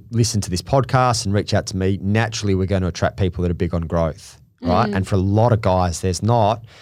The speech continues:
Speaker 1: So what does that look like? Can you get it fed elsewhere? Is that a non-negotiable? That is something. And at the end of the day, if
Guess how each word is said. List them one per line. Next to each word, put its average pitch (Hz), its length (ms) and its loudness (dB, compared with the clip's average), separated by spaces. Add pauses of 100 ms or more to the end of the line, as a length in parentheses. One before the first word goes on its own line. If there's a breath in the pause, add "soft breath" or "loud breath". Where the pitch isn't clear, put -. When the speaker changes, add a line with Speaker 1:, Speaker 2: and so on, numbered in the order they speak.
(160 loud breath)
Speaker 1:
So - 160 -6
what 101 140 2
does 92 120 0
that 92 140 -2
look 85 220 -8
like? - 340 -8
Can 120 260 0
you 120 100 2
get 113 140 4
it - 100 -2
fed 98 360 -2
elsewhere? 85 540 -2
Is 110 200 0
that 110 140 6
a 95 40 2
non-negotiable? 90 1040 -2 (320 loud breath)
That 101 160 0
is 85 80 -2
something. 85 420 -6
And 151 160 0
at 143 200 -2
the 160 80 4
end 190 100 4
of 165 60 0
the 95 80 2
day, 117 580 0 (320 soft breath)
if - 340 0